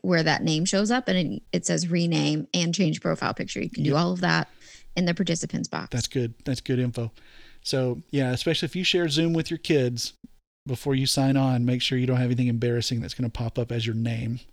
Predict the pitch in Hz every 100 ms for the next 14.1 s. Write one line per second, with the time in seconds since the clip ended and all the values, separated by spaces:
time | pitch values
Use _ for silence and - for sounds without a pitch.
0 | _ _ 131 123 147 139 147 - 214 185
1 | 208 147 247 - 147 147 - 214 220 -
2 | - 147 139 127 - - - - _ _
3 | _ - 165 185 - 180 180 170 156 -
4 | 117 - 113 107 - 131 135 135 139 139
5 | - - - 240 - - - - - 240
6 | 285 320 302 302 285 277 262 294 277 220
7 | 214 240 254 226 277 320 190 180 190 220
8 | 226 226 247 226 - 277 262 339 - 147
9 | 127 - 214 320 110 - - - 185 170
10 | - 208 - - - - - - 165 214
11 | 185 - - - - 190 262 - 240 226
12 | 359 262 - 135 - 147 127 120 113 113
13 | - - _ _ - - - _ 240 233
14 | 220